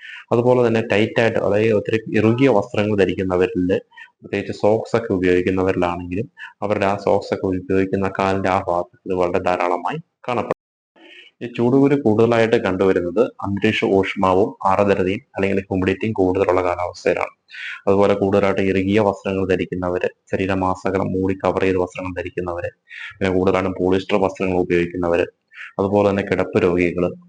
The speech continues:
കുഞ്ഞുങ്ങള്, ഇവയിലൊക്കെയാണ് കൂടുതലായും ചൂടുകുരുക്കൾ കാ-, കാണപ്പെടുന്നത്. കുട്ടികളിൽ അല്ലെങ്കിൽ കുഞ്ഞുങ്ങളിൽ കൂടുതലായിട്ട്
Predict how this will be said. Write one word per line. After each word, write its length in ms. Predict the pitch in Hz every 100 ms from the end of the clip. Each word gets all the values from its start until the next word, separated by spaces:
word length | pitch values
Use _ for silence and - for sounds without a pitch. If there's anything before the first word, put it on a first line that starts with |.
| -
കുഞ്ഞുങ്ങള്, 480 | 98 98 92 90 - -
ഇവയിലൊക്കെയാണ് 720 | 101 104 104 104 - 90 92 101
കൂടുതലായും 560 | - 104 98 98 95 95 101
ചൂടുകുരുക്കൾ 540 | 95 92 90 95 156
കാ-, 400 | - - 107 104 -
കാണപ്പെടുന്നത്. 520 | 98 98 90 85 85 - _ _ _ _ -
കുട്ടികളിൽ 400 | 123 139 139 135
അല്ലെങ്കിൽ 260 | 131 117 120
കുഞ്ഞുങ്ങളിൽ 580 | 117 110 117 123 120 123
കൂടുതലായിട്ട് 440 | 101 98 98 95